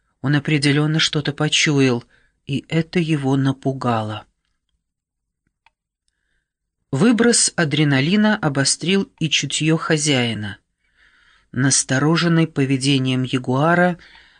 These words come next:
Мани тоже начал различать странный привкус у дыма, металлический, едко-горький. Дерево так не дымило бы. Встав во весь рост, Мани собрался предупредить Йоргенсена,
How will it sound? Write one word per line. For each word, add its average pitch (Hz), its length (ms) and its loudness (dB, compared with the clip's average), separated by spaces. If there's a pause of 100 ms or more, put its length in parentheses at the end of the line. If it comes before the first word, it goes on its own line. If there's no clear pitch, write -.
(120)
Мани 160 320 2
тоже 143 320 0
начал 135 460 0
различать 131 680 0
странный 135 580 -2
привкус - 720 -4
у 147 100 -6
дыма, 123 540 -2 (440)
металлический, 139 1000 -2 (140)
едко-горький. 135 1120 -6 (640)
Дерево 160 520 2
так 135 380 -2
не 147 180 2
дымило 151 560 2
бы. 113 280 -10 (720)
Встав - 460 -2
во 131 100 2
весь 123 320 0
рост, 151 420 0 (400)
Мани 175 300 4
собрался 139 920 0
предупредить 139 720 -2
Йоргенсена, 117 800 0